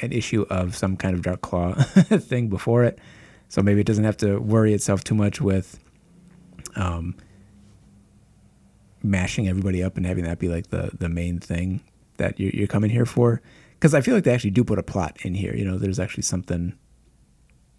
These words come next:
a little bit meatier than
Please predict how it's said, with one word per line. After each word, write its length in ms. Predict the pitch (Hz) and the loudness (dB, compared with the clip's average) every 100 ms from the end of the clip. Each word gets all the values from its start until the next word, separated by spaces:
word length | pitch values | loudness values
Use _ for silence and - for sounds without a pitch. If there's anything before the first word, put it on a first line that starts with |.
| _ _ _ _ | _ _ _ _
a 60 | - | 2
little 160 | 127 104 | 2 2
bit 140 | - - _ - - | -2 -10 _ -16 -4
meatier 540 | 107 104 90 80 85 131 - | 0 2 0 -4 -4 -6 -4
than 340 | 87 - | -4 -4